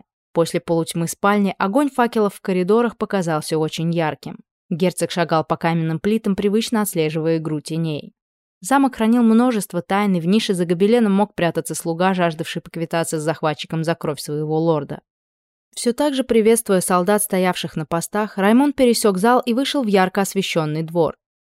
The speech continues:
С наслаждением вдохнул прохладный воздух ночи, вслушиваясь в давно ставшие привычными звуки.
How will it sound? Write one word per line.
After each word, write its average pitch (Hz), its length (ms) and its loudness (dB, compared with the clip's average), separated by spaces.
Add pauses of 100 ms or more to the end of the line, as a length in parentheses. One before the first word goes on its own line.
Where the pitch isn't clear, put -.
(100)
С - 100 -12
наслаждением 180 760 2
вдохнул 175 400 -2
прохладный 160 540 -2
воздух 151 380 -4
ночи, 185 320 -4
вслушиваясь 254 600 0
в 196 60 -6
давно 190 300 2
ставшие 185 440 -2
привычными 156 580 -4
звуки. 156 480 -8